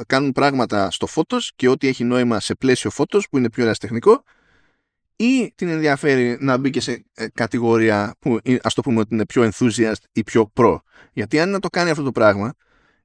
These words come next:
θα το κάνει με το Photos ή θα, ε,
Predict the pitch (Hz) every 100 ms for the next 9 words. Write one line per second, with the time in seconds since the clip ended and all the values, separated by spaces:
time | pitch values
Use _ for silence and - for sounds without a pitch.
0 | _ - 117 110 143 160 147 110 - 110
1 | - - 120 233 202 - _ _ - 262
2 | 254 202 165 - _ 170